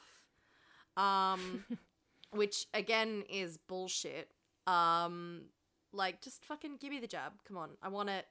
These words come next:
Speaker 1: So many other people my age want it.
Speaker 2: Yeah.
Speaker 1: Give us the jab. We want it. Uh, so I have decided today,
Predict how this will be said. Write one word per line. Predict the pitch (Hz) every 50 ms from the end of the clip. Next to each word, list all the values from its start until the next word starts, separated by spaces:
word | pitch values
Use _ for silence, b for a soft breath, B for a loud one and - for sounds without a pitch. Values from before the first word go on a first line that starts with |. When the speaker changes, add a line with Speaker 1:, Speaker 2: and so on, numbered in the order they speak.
| _ _
Speaker 1:
So | - - - 269 240
many | 254 269 285
other | 269 247 233
people | 247 277 208 226
my | 226 208 190 190
age | 190 190 190
want | 190 190 185
it. | 185 208 208
Speaker 2:
Yeah. | 196 190 185 190 - _ _ _ _ _ -
Speaker 1:
Give | 240 233
us | 254 -
the | 240 208
jab. | 214 190 165 151 151 165 190 202 _ _ _ _
We | - 214
want | 208 185 175 160
it. | 165 165 - B B B B B B B B B B B B B -
Uh, | 208 214 - 202 - -
so | - - - 277 262 254 254 254 247 247 247 - _
I | 247 254 262
have | 269 247
decided | 254 - - 320 302 302 285 277 277 240 -
today, | - - 208 - 247 240 233 233 233 226 226 220 233 240 240